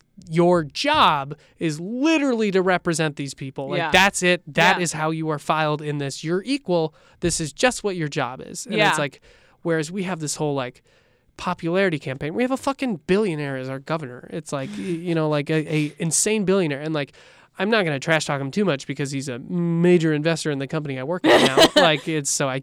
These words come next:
Speaker 1: I can't anymore. Um, and, like, we'll get into talking about Illinois, uh, in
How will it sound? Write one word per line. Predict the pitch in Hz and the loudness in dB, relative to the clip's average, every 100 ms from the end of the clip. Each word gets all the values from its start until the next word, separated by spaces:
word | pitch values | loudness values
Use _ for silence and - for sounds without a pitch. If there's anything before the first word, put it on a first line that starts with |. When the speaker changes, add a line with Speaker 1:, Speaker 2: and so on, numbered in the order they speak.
| - | -8
Speaker 1:
I | 160 | -12
can't | 143 220 226 165 | -6 -4 -2 -4
anymore. | 156 143 135 143 156 _ - - _ - | -6 -6 -4 -6 -6 _ -20 -20 _ -4
Um, | 143 143 143 139 - - | 0 0 -2 -8 -10 -6
and, | 156 | -2
like, | 143 139 | -2 2
we'll | 226 | 2
get | 220 214 | 4 4
into | 180 165 151 | 4 2 0
talking | 143 131 139 | -2 -2 -2
about | 131 131 | -4 -4
Illinois, | 139 131 127 135 143 - | -4 -4 -4 -8 -12 -6
uh, | 151 139 151 147 - | -4 -4 -4 -6 -6
in | 139 135 151 | -8 -8 -16